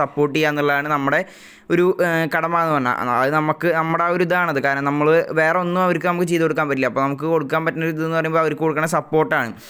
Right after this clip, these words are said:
പിന്നെ ഈ ഒരു വണ്ടിയിലും പുതിയതായിട്ട് വന്നിട്ടുള്ള ഒരു കോൺസെപ്റ്റ്, പുതിയതായിട്ടെന്ന് പറയാൻ പറ്റില്ല, ഇതിന്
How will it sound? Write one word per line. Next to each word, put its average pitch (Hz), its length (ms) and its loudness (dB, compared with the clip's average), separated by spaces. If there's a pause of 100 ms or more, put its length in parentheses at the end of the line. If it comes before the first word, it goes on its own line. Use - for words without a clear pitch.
(220)
പിന്നെ 175 160 2
ഈ 196 60 0
ഒരു 214 100 4
വണ്ടിയിലും 190 320 2
പുതിയതായിട്ട് 180 400 2
വന്നിട്ടുള്ള 175 300 0
ഒരു 170 120 -2
കോൺസെപ്റ്റ്, 151 520 -2
പുതിയതായിട്ടെന്ന് 165 560 0
പറയാൻ 170 180 0
പറ്റില്ല, 160 280 -2
ഇതിന് 160 140 -2